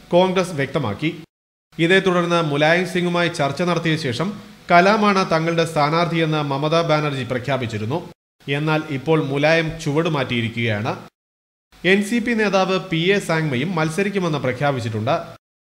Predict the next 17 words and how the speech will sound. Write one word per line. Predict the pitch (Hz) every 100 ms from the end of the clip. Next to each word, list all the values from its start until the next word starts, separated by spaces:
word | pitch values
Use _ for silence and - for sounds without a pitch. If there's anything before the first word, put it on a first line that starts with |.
| _ _ -
എന്നാൽ | 147 160 170
കോൺഗ്രസ് | 156 147 151 170 180
നിശ്ചയിക്കുന്ന | 170 170 175 170 165 160
സ്ഥാനാർത്ഥിയെ | 156 147 160 160 160
പിന്തുണയ്ക്കുമെന്ന് | 156 143 139 170 165 156 110 143 175
എൻ | 147
സി | 151 185
പി | 175
അധ്യക്ഷൻ | 190 160 160 160 151
ശരത് | 139 135 151 175
പവാർ | 151 143
സോണിയാഗാന്ധിക്ക് | 117 143 147 160 170 156 147 139
ഉറപ്പ് | 131 127 135 143 170
നൽകിയിട്ടുണ്ട്. | 135 117 117 104 107 160 - - _ -
മത്സരിച്ചാൽ | 151 165 220 214 214 208
പുറത്താക്കുമെന്ന് | - 151 156 185 180 165 156
പാർട്ടി | 156 147 143 139